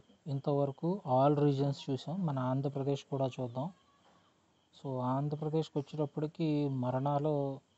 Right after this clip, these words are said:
అసలు అద్-, ఒక రకంగా చాలా అదృష్టం అని చెప్పాలి. ఇరవై ఒకటో తారీఖున కేవలం ముప్పై ఎనిమిది మంది చనిపోయారు. మనం reach అయినట్లు highest రెండో తారీఖు మేన ఎనభై మూడు మంది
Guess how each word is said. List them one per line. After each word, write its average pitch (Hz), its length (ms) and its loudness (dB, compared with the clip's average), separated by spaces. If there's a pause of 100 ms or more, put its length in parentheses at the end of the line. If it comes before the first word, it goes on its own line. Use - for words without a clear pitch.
అసలు 131 260 -10
అద్-, 131 360 -8
ఒక 131 200 -4
రకంగా 139 340 2
చాలా 139 140 6
అదృష్టం 135 360 0
అని 135 160 -2
చెప్పాలి. 135 400 -4
ఇరవై 131 260 0
ఒకటో 143 220 -4
తారీఖున 139 420 -4
కేవలం 139 360 -4
ముప్పై 139 320 -4
ఎనిమిది 143 220 0
మంది 139 200 -2
చనిపోయారు. 131 580 -2 (840)
మనం 131 200 0
reach 131 320 -2
అయినట్లు 156 400 0
highest 139 460 0
రెండో 135 480 2
తారీఖు 143 440 2
మేన 131 360 0
ఎనభై 139 440 -2
మూడు 139 200 0
మంది 131 200 -4